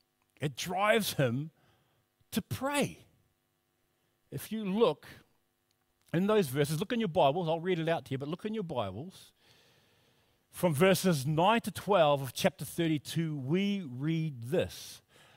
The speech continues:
"Then Jacob prayed." So he made things worse,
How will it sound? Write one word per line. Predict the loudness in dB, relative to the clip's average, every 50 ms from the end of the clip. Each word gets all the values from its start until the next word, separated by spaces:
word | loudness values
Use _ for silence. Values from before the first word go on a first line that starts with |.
| _ _ _
"Then | 0 4 6 8 8 8 6 6 6 4 2 2 0 -6 _ _ -12 -10 -6
Jacob | 4 6 6 6 6 2 2 2 4 4 4 2 -2 -6 -6 _ _ _ _
prayed." | 0 4 6 6 6 6 6 4 2 -4 -8 -14 -20 _ _ _ _ -20 -20 -20 _
So | 4 4 6
he | 6 6 2 4
made | 6 6 6 6 6 4
things | 4 4 4 2 0
worse, | 4 6 8 8 8 6 4 2 0 -8 -10 -14